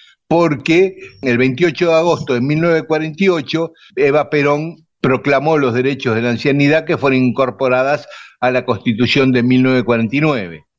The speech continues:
Así que bueno, podemos ir escuchando un poco o a Oasis o a Yayana Twain. ¿A quién te gusta?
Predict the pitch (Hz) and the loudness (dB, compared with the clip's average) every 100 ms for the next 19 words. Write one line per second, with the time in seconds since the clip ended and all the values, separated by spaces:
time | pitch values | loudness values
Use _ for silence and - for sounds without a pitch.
0 | - 180 - 240 254 240 196 156 156 131 | -2 -2 0 -2 0 0 2 0 -4 -2
1 | 196 220 226 - 214 185 180 - 202 196 | 2 4 2 0 -2 -2 -4 0 0 2
2 | 185 175 160 151 147 123 170 160 143 135 | 0 2 4 2 0 -2 -2 0 0 2
3 | 135 160 202 220 233 220 - 185 185 - | 2 4 2 2 0 0 -4 -6 -6 -2
4 | 135 135 127 139 135 160 165 147 135 202 | 2 2 0 -2 -2 2 0 0 0 0
5 | 208 190 185 185 180 160 120 175 156 143 | 0 -2 -6 -10 -12 -14 -4 -2 2 2
6 | 98 - 95 | 0 0 -4